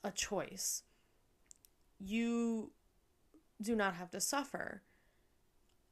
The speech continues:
And I think we have to understand the suffering that we've gone through as children in order to understand how we can change that. And especially when it comes to, you know, a lot of the people that listen to this are in our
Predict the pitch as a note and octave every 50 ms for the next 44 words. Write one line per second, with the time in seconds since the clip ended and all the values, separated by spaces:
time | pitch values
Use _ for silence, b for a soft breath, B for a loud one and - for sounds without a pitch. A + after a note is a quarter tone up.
0 | _ _ - A3 G#3+ G#3+ G#3+ G#3 - A#3+ A#3+ A3+ A#3+ A#3 A3+ A3 G#3+ A3+ G#3+ -
1 | G#3+ G#3 G3+ G3+ G3 - - - A3 G#3+ G#3 G#3 G3+ G3+ G3+ G3 F#3 - F#3+ -
2 | - G3+ F#3+ F#3+ - - G#3 G3+ G3+ G3 G3 F#3+ G3 G3+ G3+ F#3 - - F#3 F#3
3 | F#3 F#3 G#3 G3+ G3 F#3+ F#3+ F#3+ F3+ - - - - - - - - G#3+ G3+ G3
4 | G3+ G3 - C4 C4 C4+ C#4 C#4+ C#4+ - b b b b b b b b A3 A3
5 | A3 G#3+ G#3+ G#3+ G#3+ G#3 - - G#3+ - G#3+ G#3 G3+ G3+ G3+ F#3 - - - G#3+
6 | G3+ G3 F#3+ E3+ - G3+ G3 F#3 F#3 F3+ F3+ F3 E3+ - - _ _ - - G3
7 | G#3 G3 F#3 - - F#3+ F#3 F3 - - A3+ A3+ A#3 A#3 A3+ G#3+ - - G3+ F3+
8 | F3 F3+ A3 - B B B B B B B B B B - - - B3 B3 A#3
9 | A#3+ - B3+ C4 B3+ - C#4+ C#4+ C4+ C4 B3 - - A#3 A3+ A3 G#3+ G#3+ - -
10 | A3+ G#3+ G#3+ G3+ - - - - A3+ G#3+ G3+ G3+ G3+ G3 G3 F#3+ F#3+ - - _
11 | _ _ _ _ _ _ _ _ _ _ _ _ - - - G#3+ G#3+ G3+ F#3+ F3+
12 | F3 F3 F3 - A3 A3+ A3 A3+ A3+ A3+ G3+ F#3 G3 - A3 E3+ F#3 G#3 G#3 G3+
13 | G3 F#3+ G3 F#3 - G3 F#3+ - - F#3 F#3 F#3 F#3 F3 - G3 F#3 F#3 - G3
14 | F#3 F#3 F3+ F3 F3 F3 E3+ F3 - -